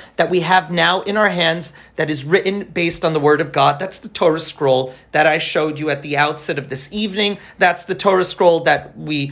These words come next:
raise high, or if you're, uh, a, a Sephardi, that you hold high. It's much harder to do Hagbah, to lift the Torah, because, uh, their Sifrei Torah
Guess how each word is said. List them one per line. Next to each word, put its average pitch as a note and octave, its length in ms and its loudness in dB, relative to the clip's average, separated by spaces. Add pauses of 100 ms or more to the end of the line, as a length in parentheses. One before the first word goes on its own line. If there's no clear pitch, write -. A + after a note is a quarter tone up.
(140)
raise D3 320 0
high, F#3+ 400 2
or D3+ 240 -2
if C#3+ 240 -8
you're, C3+ 260 -2 (200)
uh, B2+ 540 0
a, - 40 -6
a B2+ 40 -6
Sephardi, F#3+ 540 2
that D3+ 200 -2
you C#3+ 140 -6
hold G3 440 0
high. G3 280 4
It's F#3 260 -8
much C3 160 -6
harder E3 320 0
to D#3+ 160 -12
do C#3+ 180 -8
Hagbah, C#3+ 580 0 (200)
to D3 100 -6
lift D#3+ 360 -4
the E3 60 -8
Torah, F3 460 2
because, C3+ 460 -4
uh, B2 160 -2
their C#3+ 180 0
Sifrei C#3+ 420 -4
Torah C#3 460 0